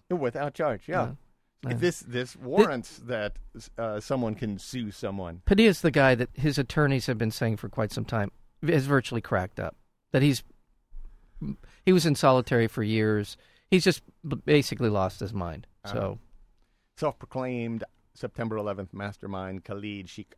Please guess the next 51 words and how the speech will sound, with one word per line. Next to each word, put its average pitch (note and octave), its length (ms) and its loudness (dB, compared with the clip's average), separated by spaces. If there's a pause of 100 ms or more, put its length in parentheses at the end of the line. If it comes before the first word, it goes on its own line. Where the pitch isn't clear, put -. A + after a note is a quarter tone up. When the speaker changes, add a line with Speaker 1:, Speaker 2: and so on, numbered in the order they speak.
Speaker 1:
Mohammed G2+ 560 -10 (460)
told A#2 220 -6
U A2 180 -4
S G2+ 140 -6
military G#2+ 480 -6
officials G#2 420 -8
that G2 160 -6
he G2+ 200 -10
had F#2 240 -10
lied A2 600 -4 (120)
to G#2+ 80 -16
the G2 80 -12
C G#2+ 180 -10
I F#2+ 180 -8
A G2+ 220 -8
after G#2 280 -8
being G2 240 -6
tortured. G2+ 420 -10 (140)
Speaker 2:
Yeah. D#3+ 140 -6 (520)
Now, E3 80 6
Speaker 1:
They - 60 -4
Speaker 2:
keep A#3 140 4
in F#3+ 80 6
mind, F3 180 6
Speaker 1:
Yeah. C#3 60 4
Speaker 2:
this B2 100 0
is F3+ 80 0
the F3 80 6
guy E3+ 120 8
that C#3+ 120 4
Cheney D#3+ 320 4
was, A#2+ 140 0 (340)
and G3 180 8
Bush, A#2 340 0 (200)
Speaker 1:
Yeah. F#2+ 100 -8
Speaker 2:
both F3 360 6 (140)
in C3 340 4
televised D3+ 760 4
State F3+ 300 2
of E3 80 4
the D#3 60 4
Union D3+ 340 4
and G#2+ 120 2
televised C#3 460 4
speeches B2+ 420 -4
and B2+ 80 -2
all D3 120 4
the C3+ 60 4
rest A#2 280 2
of G#2 80 -6
it, G2 140 -4